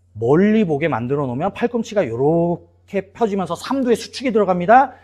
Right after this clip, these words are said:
그 상태에서 멀리, 멀리. 승모근 의식할 필요 없어요. 어깨가 먼저 올라갑니다.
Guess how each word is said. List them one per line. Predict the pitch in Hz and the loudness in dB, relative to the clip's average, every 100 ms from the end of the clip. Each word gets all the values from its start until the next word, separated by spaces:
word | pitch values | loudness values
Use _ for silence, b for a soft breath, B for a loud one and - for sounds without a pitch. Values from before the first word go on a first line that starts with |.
| b b | b b
그 | - | -2
상태에서 | 175 226 220 196 175 | 2 4 2 2 0
멀리, | 113 143 220 247 247 208 107 - _ _ _ _ _ _ _ _ _ _ _ _ | 0 4 6 8 6 2 -4 -14 _ _ _ _ _ _ _ _ _ _ _ _
멀리. | - 113 147 214 220 190 110 - _ _ _ _ _ _ _ _ _ | -10 -2 6 6 6 2 -4 -12 _ _ _ _ _ _ _ _ _
승모근 | - 285 311 269 220 | 0 4 6 8 6
의식할 | - - 269 | 6 4 2
필요 | 262 226 | 4 2
없어요. | 120 127 104 b b b b | 2 -2 -4 b b b b
어깨가 | 156 185 247 240 208 | 2 6 6 8 6
먼저 | 143 147 208 240 240 - _ | 4 2 6 6 4 -4 _
올라갑니다. | 123 175 226 226 175 160 170 175 214 226 | 0 4 6 6 4 -4 0 4 6 4